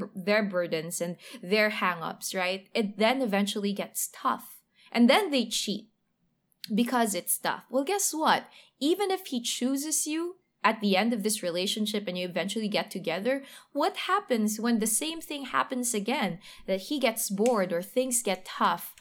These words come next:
or the relationship is no longer as romantic as it used to be? Because that's where it always goes.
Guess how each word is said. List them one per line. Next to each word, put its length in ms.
or 120
the 100
relationship 640
is 140
no 100
longer 380
as 300
romantic 420
as 200
it 260
used 460
to 80
be? 280
Because 340
that's 280
where 140
it 260
always 680
goes. 840